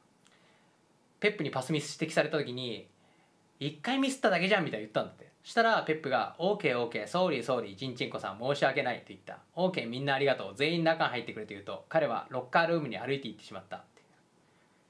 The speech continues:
て。ね。だから、ジンチェンコが口答えしたから練習やめたっていう。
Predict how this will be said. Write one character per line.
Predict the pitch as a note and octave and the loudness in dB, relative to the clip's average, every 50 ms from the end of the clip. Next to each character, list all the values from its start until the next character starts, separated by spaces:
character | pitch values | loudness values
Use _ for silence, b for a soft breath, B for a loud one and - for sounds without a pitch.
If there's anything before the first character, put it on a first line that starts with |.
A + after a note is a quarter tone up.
| _ _ - | _ _ -12
て。 | - G#2+ | -10 -10
ね。 | - - _ _ _ _ _ _ _ _ _ - | -10 -12 _ _ _ _ _ _ _ _ _ -2
だ | F3+ F3 | 2 2
か | D#3 | 2
ら、 | C#3 A#2 G2 - - - | 2 2 -2 -4 -8 -8
ジ | D3 E3 G3 | -4 -4 -2
ン | G3 | 0
チ | F#3 | 0
ェ | B3+ A3+ | -2 2
ン | |
コ | G#3+ G3 | 2 2
が | C#3+ A#2+ - | 2 0 -2
口 | - - F3 | -2 -2 0
答 | D#3+ F3 F#3 F#3 D3 | 2 4 4 4 2
え | |
し | - | 2
た | - C3 | 0 0
か | A#2 A2+ | 0 2
ら | A#2 G#2+ G2+ | 0 0 0
練 | G#2+ C3 C#3 | -2 -2 -2
習 | C3+ - | 0 0
や | C3+ A2 G#2+ | 0 0 0
め | G#2+ G#2+ | -4 -4
た | G#2 A2+ G#2 | -4 -4 -6
っ | - | -6
て | - | -8
い | |
う。 | - | -20